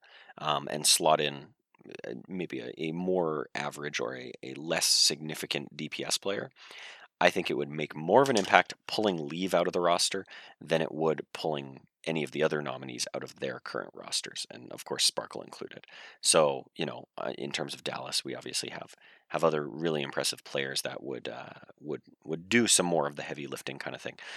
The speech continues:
whereas Leave did so much of the heavy lifting that it was really impressive to, to see him play. And that's not to discount, uh, his fellow teammates. Um, you know, I know Jinmu on the Pharah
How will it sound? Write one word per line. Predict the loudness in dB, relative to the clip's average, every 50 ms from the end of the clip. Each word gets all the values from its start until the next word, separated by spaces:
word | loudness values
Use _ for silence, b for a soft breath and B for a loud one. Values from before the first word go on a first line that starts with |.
| B B B
whereas | 2 2 2 2 0
Leave | -2 0 2 4 4 4 2 0 -6 B B B B B -18 -6 -2
did | -2 0 2 2
so | 2 4 6 4 4 4 2
much | -2 -6 -6 -6 -2 -2 -2 -2
of | -2
the | -2 -2
heavy | -2 -2 -2 -4 -4 -4
lifting | -4 -6 -4 -4 -6 -6 -4 -6
that | -6 -6
it | -6 -4
was | 0 2 2 2 2 0
really | -4 -4 -4 -4 -4 -4 -6 -8
impressive | -8 -6 -6 -2 -2 0 -2 -2 -4 -8
to, | -8 -8 -6 -8 -8
to | -8 -4 -2
see | -2 -2 -2
him | -6 -12
play. | -14 -14 -14 -14 -8
And | -2 0
that's | 0 4 4
not | 4 2
to | 2 -4
discount, | -2 -2 2 2 2 0 0 -6 B B B B B B B
uh, | 2 4 4 4 2 0
his | 0 2 2 4
fellow | 4 4 2 2 0
teammates. | 0 -2 0 0 0 0 2 0 -2 -2 0
Um, | -4 -4 -4 -6 -8 -12 -14 -18 -12 -10
you | -8 -8
know, | -8 -8
I | -10
know | -10 -10 -12 -10 -4
Jinmu | 0 0 2 2 2 2 2 2
on | 0 -2
the | -4
Pharah | -4 -2 0 2 2 2 2 2 0